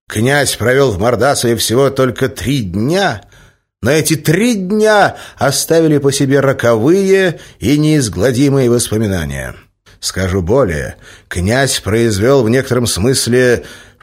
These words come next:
переворот в нашем городе. Рассказ об этом перевороте, конечно, составляет одну из многознаменательнейших страниц в мордасовских летописях. Эту-то страницу я и решился, наконец, после некоторых колебаний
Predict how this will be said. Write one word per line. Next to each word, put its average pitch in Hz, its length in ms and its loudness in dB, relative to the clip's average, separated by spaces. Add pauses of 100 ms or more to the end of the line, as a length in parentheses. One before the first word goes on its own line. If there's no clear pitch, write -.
переворот 139 1400 2
в - 140 -10
нашем 78 420 -6
городе. 69 540 -8 (680)
Рассказ 107 500 -2
об 101 100 0
этом 95 220 -2
перевороте, 92 540 -2
конечно, 95 420 -4
составляет 92 680 -2
одну 92 280 -2
из 87 100 -4
многознаменательнейших 101 1400 -4
страниц 90 720 -4 (240)
в 85 100 -8
мордасовских 87 840 -6
летописях. - 1080 -16 (840)
Эту-то 185 380 0
страницу 139 640 -2
я 131 160 -2
и 127 100 0
решился, 127 640 -6
наконец, 87 560 -6
после 76 280 -8
некоторых 87 420 -8
колебаний 85 760 -6